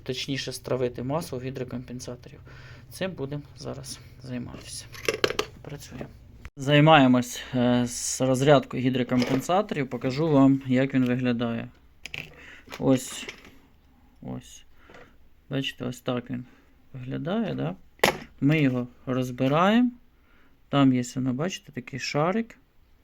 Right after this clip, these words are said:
Нажимаємо його і стравлюємо масло. Бачите, він должен бути м'ягенький. От, все, це стравлений гідро-, гідрокомпенсатор.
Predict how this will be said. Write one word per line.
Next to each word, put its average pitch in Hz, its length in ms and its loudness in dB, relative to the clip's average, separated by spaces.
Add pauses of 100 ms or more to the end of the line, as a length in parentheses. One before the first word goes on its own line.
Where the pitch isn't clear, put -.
(720)
Нажимаємо 139 640 4
його 165 140 -2
і 214 100 -4
стравлюємо 151 600 -2 (180)
масло. 127 380 -4
Бачите, 175 260 -6
він 165 80 -4
должен 151 280 -2
бути 151 180 -6 (180)
м'ягенький. 131 560 -2 (1080)
От, 131 360 -10
все, 131 260 -8
це - 180 -4
стравлений 156 460 -2
гідро-, 131 380 -6
гідрокомпенсатор. 131 760 -4